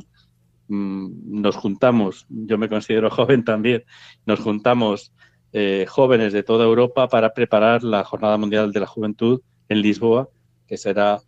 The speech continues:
o-, un año después, en el dos mil veintitrés, en agosto. Entonces, esta primera preparación,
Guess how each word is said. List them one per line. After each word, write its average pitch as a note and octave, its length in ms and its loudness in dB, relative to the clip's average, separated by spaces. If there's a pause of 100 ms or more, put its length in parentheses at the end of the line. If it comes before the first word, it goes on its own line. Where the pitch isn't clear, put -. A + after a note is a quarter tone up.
(120)
o-, A2+ 240 -2
un A2+ 140 0
año G2 200 0
después, - 260 -6
en G2 100 -8
el F#2 60 -10
dos F#2+ 160 -6
mil G2 140 -8
veintitrés, G2 480 -8
en - 80 -14
agosto. F#2 400 -8
Entonces, A2+ 420 -4 (380)
esta A#2+ 240 0
primera A#2 320 2
preparación, A#2 840 -2